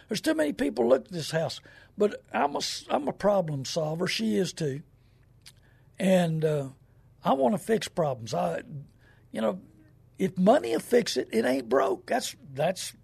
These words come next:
my theory. If money will fix it, it ain't broke. It, sometimes it takes a lot of money. And so what's wrong with your vehicle? Why you want to get rid of it? Good morning, Chris. And so do you want to get, why do you want to get rid of it? Why are you,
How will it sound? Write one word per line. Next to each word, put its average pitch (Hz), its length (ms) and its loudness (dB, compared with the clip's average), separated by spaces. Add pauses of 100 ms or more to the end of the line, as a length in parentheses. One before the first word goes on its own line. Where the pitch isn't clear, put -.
(160)
my 185 240 -4
theory. - 460 -6 (300)
If 170 220 -4
money 160 320 0
will - 80 -4
fix - 320 -8
it, 349 100 -6
it 202 80 -6
ain't 196 180 -4
broke. - 140 -6 (320)
It, 151 220 -6
sometimes 220 560 6
it - 140 -4
takes 247 260 2
a - 60 0
lot 247 280 6
of 220 60 -2
money. 240 400 -2 (880)
And 190 200 2
so 220 480 6 (540)
what's 214 320 0
wrong 233 260 6
with 190 140 0
your 240 160 2
vehicle? 147 480 -4
Why 220 220 2
you 202 200 0
want 196 220 0
to 180 60 -10
get 190 200 -6
rid 196 180 0
of 139 120 -6
it? 151 80 -12
Good 190 140 -6
morning, 139 300 -4
Chris. 165 420 -10 (640)
And 165 140 -4
so 170 400 2 (100)
do 135 120 -6
you 196 140 2
want 202 240 2
to 196 60 -4
get, 185 340 -6
why 240 200 -2
do 233 80 -4
you 226 100 0
want 214 160 0
to 190 40 -6
get 190 200 -8
rid 185 220 0
of 135 120 -4
it? - 120 -14
Why 202 220 -2
are 226 120 0
you, 190 140 -4